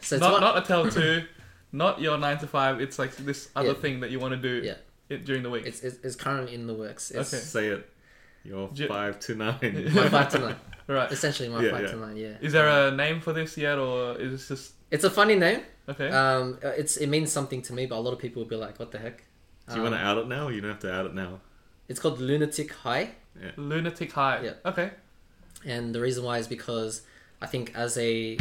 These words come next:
Speaker 1: as a business owner, um, you have this kind of, especially when you wanna bring something out to the world that no one's ever done,
Speaker 3: Yeah.
Speaker 2: Mm.
Speaker 1: or you have a, an amazing story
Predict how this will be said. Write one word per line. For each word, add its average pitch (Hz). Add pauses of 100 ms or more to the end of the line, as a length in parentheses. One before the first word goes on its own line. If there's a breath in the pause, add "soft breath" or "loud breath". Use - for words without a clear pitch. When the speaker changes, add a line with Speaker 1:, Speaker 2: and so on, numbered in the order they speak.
Speaker 1:
as 143
a 139
business 127
owner, 127 (120)
um, 110 (880 soft breath)
you 127
have 139
this -
kind 131
of, 131
especially 175
when 160
you 143
wanna 131 (140)
bring 135
something 123
out 120
to -
the 107
world 113
that 101 (500)
no 117
one's 113
ever 107
done, 107
Speaker 3:
Yeah. 110
Speaker 2:
Mm. 147
Speaker 1:
or 113
you 107
have 120
a, 110
an 117
amazing 110
story 131